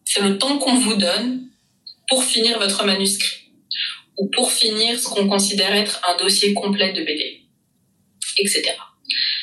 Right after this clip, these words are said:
Et ça dans les différentes catégories, euh, du livre. Et donc, pour ça, il faut faire un dossier.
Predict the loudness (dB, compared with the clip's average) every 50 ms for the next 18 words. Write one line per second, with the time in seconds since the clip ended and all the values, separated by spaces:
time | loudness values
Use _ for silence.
0 | -10 -12 -14 -18 _ _ _ -4 -2 0 0 0 0 2 0 0 0 0 2 2
1 | 2 2 2 0 2 2 2 0 0 0 -2 -2 -2 -2 0 2 2 2 2 2
2 | 0 -2 -4 -4 -4 -4 -4 -6 -8 -10 -14 -18 -20 _ _ _ _ _ _ _
3 | _ _ _ _ _ _ _ _ _ _ _ _ -4 -2 0 2 0 0 0 0
4 | 0 -2 -2 -2 -4 -10 -18 _ -8 -6 -6 -6 -6 -10 -14 -20 _ _ _ _
5 | _ _ _ -2 0 2 2 2 2 0 0 0 0 0 0 0 2 2 2 2
6 | 2 0 0 2 2 2 2 2 0 -2 -4 -10 -18